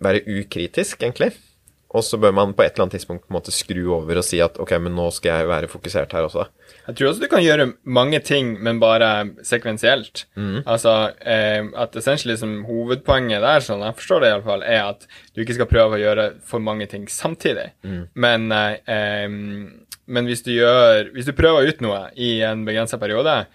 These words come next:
Speaker 2: ehm, lærer av det, prøver ut noe nytt, så kan du liksom hele tiden, eh, eller det ender jo opp med å prøve mye forskjellig, men nitti prosent av de, eh, prosjektene, eh,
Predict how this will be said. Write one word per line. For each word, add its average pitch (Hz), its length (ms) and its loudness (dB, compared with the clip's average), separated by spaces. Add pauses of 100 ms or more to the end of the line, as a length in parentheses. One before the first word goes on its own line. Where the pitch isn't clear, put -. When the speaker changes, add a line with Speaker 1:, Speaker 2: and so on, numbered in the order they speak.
(320)
Speaker 2:
ehm, 104 760 -4
lærer 117 380 2
av 110 60 0
det, 131 300 0 (100)
prøver 117 240 2
ut 110 100 -6
noe 107 100 -6
nytt, - 340 -6 (180)
så 123 160 -4
kan 135 160 2
du 117 80 2
liksom 107 480 -2
hele 127 260 0
tiden, 107 600 -2 (460)
eh, 101 540 0
eller 131 160 2
det 139 440 -2
ender 147 240 4
jo 151 80 6
opp - 80 -18
med 113 140 2
å - 40 -10
prøve 131 200 4
mye 117 140 0
forskjellig, 139 360 2
men 110 180 0
nitti 123 200 -2
prosent 110 300 0
av 104 60 -4
de, 101 120 -2 (300)
eh, 117 120 -8
prosjektene, 113 580 -4 (140)
eh, 107 380 -4